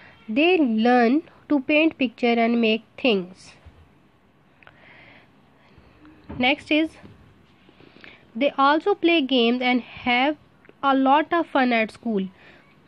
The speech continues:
See, girls and boys are playing, someone is playing, running, anything else। जो कुछ भी हम स्कूल में करते हैं वो सब की सब इधर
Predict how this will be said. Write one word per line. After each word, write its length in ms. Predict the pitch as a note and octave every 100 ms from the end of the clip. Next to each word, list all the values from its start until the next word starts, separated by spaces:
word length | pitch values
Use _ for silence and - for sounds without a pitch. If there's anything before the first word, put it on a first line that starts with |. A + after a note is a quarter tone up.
| _
See, 320 | - C#4 D#4 - _ -
girls 280 | A3+ B3 B3+
and 180 | C4+ C4
boys 360 | A#3 A3 A#3
are 120 | A#3+ A#3
playing, 480 | B3 A3+ A3 C#4 E4+ - - _ _ _ _ _ _ _
someone 540 | - A#3 A#3 A#3 B3 B3 _ _ _ C4+
is 220 | B3 A#3+ G#3 - - - - _ _ _ _ -
playing, 420 | A#3+ A#3 B3 B3+ - - _ _ _ _ _ _ _ -
running, 480 | A3 A#3+ B3 B3 B3 C4 B3+ A#3+
anything 340 | A#3+ B3 A3+ F#3
else। 320 | F#3+ - - - - -
जो 220 | A3 B3+ B3+
कुछ 160 | C#4
भी 140 | B3 B3+
हम 140 | A#3+
स्कूल 260 | A3+ A#3 A3
में 120 | A#3
करते 320 | A3+ G#3+ B3
हैं 100 | C#4 - - - _ D4
वो 80 |
सब 280 | D4 - D4+
की 120 | -
सब 260 | D4 C#4+ B3 - -
इधर 360 | A3 A#3 C4